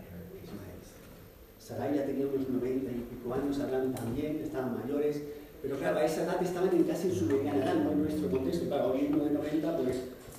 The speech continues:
está para cruzar el río. Hoy no, en aquel tiempo no, vivían mucho tiempo, entonces estaban todavía con la libido bien encendida,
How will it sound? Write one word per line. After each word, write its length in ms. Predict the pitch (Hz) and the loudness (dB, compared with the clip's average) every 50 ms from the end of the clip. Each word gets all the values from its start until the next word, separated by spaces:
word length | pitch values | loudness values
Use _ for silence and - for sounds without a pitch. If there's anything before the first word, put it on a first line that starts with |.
| - - - - - | -16 -18 -18 -16 -14
está 420 | - - 143 147 156 - - - - - - - - - - | -10 -4 0 2 2 2 2 0 -4 -8 -10 -14 -16 -14 -10
para 160 | 120 120 - | -10 -8 -8
cruzar 400 | - 117 123 - - - 135 127 | -8 -8 -8 -8 -6 -4 0 0
el 80 | 123 - | 0 2
río. 200 | - 180 170 - - - - - - - - 180 180 - - - - | 4 4 4 4 4 0 -4 -6 -8 -8 -8 -10 -10 -10 -10 -8 -6
Hoy 120 | 156 156 151 151 | -4 -2 2 4
no, 220 | 170 185 - - - - - - - 139 | 6 6 6 4 2 -2 -6 -6 -4 -2
en 120 | 131 139 | 0 0
aquel 160 | - - 143 160 | 2 0 0 0
tiempo 240 | 170 160 - 165 | 0 2 2 2
no, 220 | - 185 180 - - - - | 2 2 2 2 2 0 -2
vivían 280 | 120 123 131 151 160 160 | -2 -2 -2 -2 0 0
mucho 220 | 160 156 - - | 0 -2 -2 -2
tiempo, 220 | - 165 160 156 151 | 0 2 2 2 0
entonces 240 | 143 143 139 139 - | -2 -4 -4 -4 -4
estaban 280 | 139 147 151 160 156 | -4 -2 -2 -2 0
todavía 320 | 151 151 139 139 160 160 - | 0 0 0 2 2 2 2
con 120 | - 131 | 2 2
la 80 | 131 131 | 2 2
libido 340 | 147 151 160 170 165 165 165 170 165 - - 135 | 2 2 4 4 4 4 4 2 0 -2 -4 -4
bien 200 | 139 139 143 143 | -4 -2 -2 -2
encendida, 500 | 143 - - 190 214 202 190 196 - | -2 -2 0 2 4 4 4 4 2